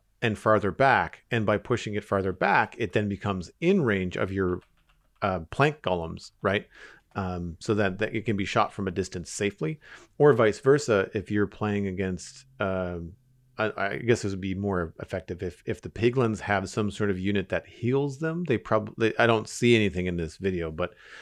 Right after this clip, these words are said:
we, there's the, the mossy golem, which has, like, a water spout that heals your units that are nearby. If that was something the enemy had, you could use your disruptor unit to push that healing unit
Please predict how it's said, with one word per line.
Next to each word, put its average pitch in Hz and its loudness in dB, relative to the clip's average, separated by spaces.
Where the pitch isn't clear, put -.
we, 123 4
there's 113 4
the, 101 4
the 101 0
mossy 135 4
golem, 95 0
which 90 -4
has, 101 -2
like, 95 -2
a 90 0
water 95 4
spout 82 -6
that 87 -8
heals 120 0
your 101 4
units 98 0
that 95 -4
are 90 -4
nearby. 92 0
If - 2
that 131 4
was 117 0
something 107 0
the 98 2
enemy 160 4
had, 92 -2
you 113 0
could 104 -4
use 104 0
your 98 -2
disruptor 98 0
unit 101 -2
to 104 -4
push - 0
that 101 0
healing 131 2
unit 101 0